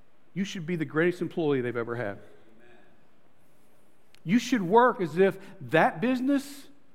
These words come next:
you own. And wouldn't it be so cool if your non-believing boss only wanted to hire Christians because of the work ethic that you showed them? We gotta change the narrative.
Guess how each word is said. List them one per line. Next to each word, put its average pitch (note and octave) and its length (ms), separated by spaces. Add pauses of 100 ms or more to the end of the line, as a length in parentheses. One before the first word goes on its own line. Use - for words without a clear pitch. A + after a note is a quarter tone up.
(200)
you G3+ 220
own. C3 260 (1500)
And D3 140
wouldn't G#3+ 240
it G#3+ 80
be G3 120
so F#3+ 220
cool D#3 400 (180)
if D#3 160
your E3+ 100
non-believing G3 840
boss F3 380 (460)
only F#3+ 260
wanted G3 240
to F3 60
hire E3+ 240
Christians D3 580 (260)
because - 400
of D3 120
the C3 80
work D3 320
ethic - 520
that C3 100
you B2 440
showed A2 480 (180)
them? F2+ 220 (2250)
We F#3 140
gotta G3+ 160
change F#3 380
the F3 60
narrative. D3 500